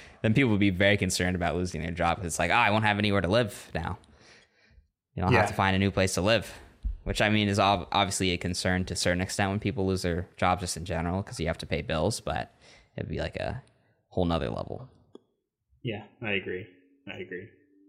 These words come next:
Speaker 1: Yeah, but, uh, in other news, uh, just talking about big companies, did you see that Facebook acquired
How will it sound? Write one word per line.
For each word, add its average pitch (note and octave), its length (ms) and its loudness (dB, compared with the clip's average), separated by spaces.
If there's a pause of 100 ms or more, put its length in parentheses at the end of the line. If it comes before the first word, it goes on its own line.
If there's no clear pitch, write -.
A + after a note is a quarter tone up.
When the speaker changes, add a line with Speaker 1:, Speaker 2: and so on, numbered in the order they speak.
(3250)
Speaker 1:
Yeah, A#2 320 6 (380)
but, G#2+ 500 2
uh, G2+ 300 6
in G#2 80 4
other G#2+ 220 4
news, G2 480 2 (340)
uh, - 80 -6
just - 180 -4
talking G2 260 2
about E2+ 320 2
big F#2+ 160 2
companies, F2+ 680 -2
did F2+ 160 -4
you F#2+ 80 2
see F#2+ 360 2
that E2+ 720 0 (600)
Facebook G2 680 0 (100)
acquired F2 800 0